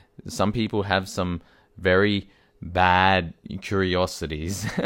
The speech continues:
<laughs> So I think when someone has a curiosity that they, <laughs> how can I say,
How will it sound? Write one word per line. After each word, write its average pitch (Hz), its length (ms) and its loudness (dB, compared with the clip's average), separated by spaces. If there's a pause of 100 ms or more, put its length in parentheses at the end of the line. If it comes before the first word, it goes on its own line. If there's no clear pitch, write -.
(160)
<laughs> 147 280 -10
So 104 380 4 (260)
I 101 120 4
think 113 360 2 (1400)
when 107 280 2
someone 113 380 2
has 98 560 0
a 98 80 0
curiosity 92 1200 0 (580)
that 92 320 -2 (120)
they, 92 540 0 (320)
<laughs> - 300 -20
how - 160 -6
can 95 200 -6
I 98 60 0
say, 92 320 -2